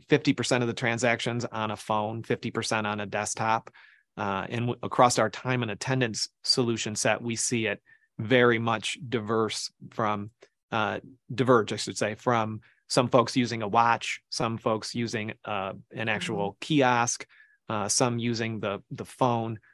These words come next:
Speaker 1: So it's a fascinating set of data to watch. It actually creates an incredible opportunity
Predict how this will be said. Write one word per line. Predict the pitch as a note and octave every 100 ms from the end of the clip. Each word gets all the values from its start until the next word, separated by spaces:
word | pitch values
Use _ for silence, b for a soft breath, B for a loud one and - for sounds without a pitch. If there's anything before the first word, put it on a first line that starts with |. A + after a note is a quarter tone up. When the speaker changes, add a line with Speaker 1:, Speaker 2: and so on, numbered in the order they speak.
| b
Speaker 1:
So | - C3+
it's | C3+ C#3
a |
fascinating | - C#3+ C#3 - C#3 B2+ A#2 A#2 A2 -
set | - - C#3 A#2
of | A2 G#2
data | A2 A2 A#2 G#2
to | -
watch. | G#2 G#2+ F3+ - b b b -
It | B2+
actually | D3 - C#3 A#2+
creates | - - B2+ -
an | A#2+
incredible | A#2+ C#3+ C3+ B2
opportunity | A#2+ A#2+ - B2+ C3 D#3